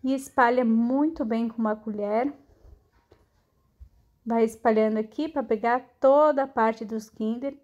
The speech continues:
e decora com mais Kinder Bueno por cima. Sobremesa, gente, facinha de fazer. Leva à geladeira no mínimo umas duas, três horinhas. E ainda vamos pôr um pouquinho de chocolate em cima e só servir. Gostou?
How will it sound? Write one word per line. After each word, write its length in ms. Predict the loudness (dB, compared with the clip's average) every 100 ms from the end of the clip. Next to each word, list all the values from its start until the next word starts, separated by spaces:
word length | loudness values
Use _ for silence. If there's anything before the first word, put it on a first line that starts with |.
| -8
e 140 | -4
decora 540 | -2 -2 4 4 4 0
com 180 | -2
mais 540 | -2 0 -2 -2 -6 -6
Kinder 320 | -2 0 -2
Bueno 340 | 0 0 0
por 220 | -2 -4 -6
cima. 420 | -6 -4 -2 -2 -6 _ _ _ _ _ _
Sobremesa, 840 | -6 -4 -2 0 0 2 0 -2
gente, 360 | -4 -4 -6 -10
facinha 680 | -4 -2 -2 -6 -4 -2 -2
de 100 | -2
fazer. 320 | -2 0 0
Leva 260 | 0 0
à 40 | 0
geladeira 600 | 0 -2 0 2 0 0 -12 _ _ 0
no 180 | 2 4
mínimo 340 | 2 0 -2
umas 220 | -2 -2
duas, 300 | -2 -2 -2
três 280 | 0 0 0
horinhas. 600 | 0 0 0 -4 -6 -8 -8
E 100 | -4
ainda 200 | -2 -2
vamos 240 | -4 -8
pôr 200 | -2 -2
um 60 | 0
pouquinho 460 | -2 -4 -4 -2 -2
de 100 | -2
chocolate 640 | -2 -2 0 0 0 -4
em 40 |
cima 360 | -10 -8 -8 -8 -16 _ _ _ -6
e 180 | -4
só 380 | -4 -4 0 2
servir. 440 | 0 -4 -2 -4 0
Gostou? 640 | 0 0 2 2 2 0